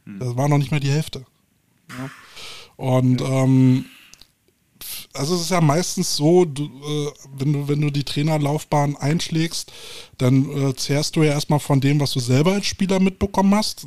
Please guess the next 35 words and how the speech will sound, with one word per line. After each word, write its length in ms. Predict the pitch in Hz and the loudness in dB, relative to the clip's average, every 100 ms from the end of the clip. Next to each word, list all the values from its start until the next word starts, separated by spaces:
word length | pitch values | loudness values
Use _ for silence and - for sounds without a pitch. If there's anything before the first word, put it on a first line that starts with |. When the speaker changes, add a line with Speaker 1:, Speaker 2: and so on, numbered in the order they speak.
| 135 | -12
Speaker 2:
Dann 220 | 135 127 | -6 -6
fängst 380 | 123 143 147 - | -4 -6 -4 -6
du 60 | 151 | -8
vielleicht 360 | - 143 143 | -4 -2 -2
so 320 | - 147 151 - | 0 0 0 -4
an, 540 | 139 160 160 165 247 143 | 0 2 2 0 -4 -4
mal 260 | 139 143 | -2 0
über 140 | 151 139 | 0 0
den 80 | 131 | 0
Tellerrand 440 | 147 165 160 170 | -2 0 -2 -4
zu 120 | - | -4
schauen 360 | - 160 160 156 | -4 0 0 0
und 120 | 139 | -2
guckst 260 | 151 - 135 | -6 -6 -4
dir 80 | |
YouTube-Videos 800 | 127 175 202 190 190 180 185 - | 0 0 -2 -4 -4 -2 -4 -4
an 160 | 165 175 | -4 -4
und 80 | 165 | -4
so 100 | 170 | -4
eine 100 | 165 | -4
Geschichten. 480 | 165 180 - - | -6 -6 -6 -2
Speaker 1:
Mhm. 760 | 190 196 - - - - 104 104 | -4 -4 -14 -14 -16 -16 -16 -10
Speaker 2:
Und, 580 | 120 143 143 143 143 135 | 0 4 4 4 4 0
äh, 240 | 143 139 127 | -2 -2 2
wenn 120 | 160 | 2
du 80 | 151 | 4
dann 160 | 151 | 4
mal 260 | 151 147 147 | 4 4 2
vielleicht 300 | - 143 - | 0 -4 0
bei 100 | 143 | -2
so 80 | 143 | 0
einem 100 | 139 | -2
Trainerlehrgang 680 | 156 143 135 139 139 135 131 | 0 0 0 0 2 2 2
bist, 240 | 175 - | 0 0
dann 280 | 123 120 | 0 0